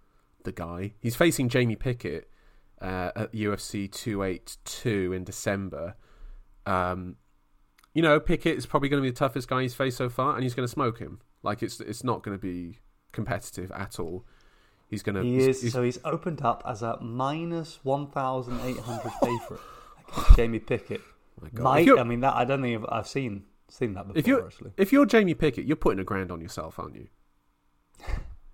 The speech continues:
Speaker 1: You got it. Uh, that's, you got to. Like, that's, you have to think that, like, this guy, maybe I could catch him.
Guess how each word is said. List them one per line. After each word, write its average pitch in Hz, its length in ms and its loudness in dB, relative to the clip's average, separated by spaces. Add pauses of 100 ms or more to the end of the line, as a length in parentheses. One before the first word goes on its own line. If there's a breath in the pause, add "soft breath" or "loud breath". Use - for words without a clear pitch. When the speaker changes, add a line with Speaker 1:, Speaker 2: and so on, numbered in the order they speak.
(120)
Speaker 1:
You 190 240 -4
got 170 180 10
it. 95 240 0
Uh, 107 60 -2
that's, 98 320 -4
you 131 240 -6
got - 240 0
to. 87 280 -8
Like, 101 220 -4
that's, 123 480 -4 (180)
you 139 180 -4
have 147 260 -4
to 110 100 -6
think - 360 -10
that, 82 140 -6
like, 87 400 -12 (920 soft breath)
this 113 180 -2
guy, 95 220 -2
maybe 110 340 2
I 92 80 -10
could - 120 -16
catch - 340 -12
him. 98 180 -8